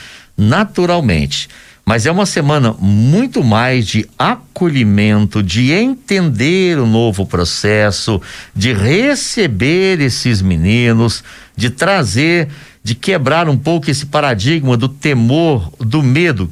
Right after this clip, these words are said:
que, mais uma vez, a gente entende é perfeitamente natural.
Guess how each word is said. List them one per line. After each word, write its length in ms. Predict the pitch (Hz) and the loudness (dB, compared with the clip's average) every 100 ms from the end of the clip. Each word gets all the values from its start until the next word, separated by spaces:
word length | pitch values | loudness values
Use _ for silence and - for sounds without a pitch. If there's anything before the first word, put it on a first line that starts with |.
| - | -6
que, 220 | 135 110 | -2 0
mais 360 | 85 101 165 170 | 0 0 2 0
uma 100 | 127 | 0
vez, 280 | 101 135 127 | 0 0 0
a 60 | |
gente 320 | 98 123 113 | 0 0 0
entende 580 | 104 - 110 131 120 139 - | -2 0 0 0 0 -2 -2
é 80 | 98 | -4
perfeitamente 960 | - 90 - 151 196 160 92 120 135 | -2 -4 -2 -4 -2 0 0 0 0
natural. 720 | 147 139 135 127 90 90 117 | 0 0 0 0 0 2 0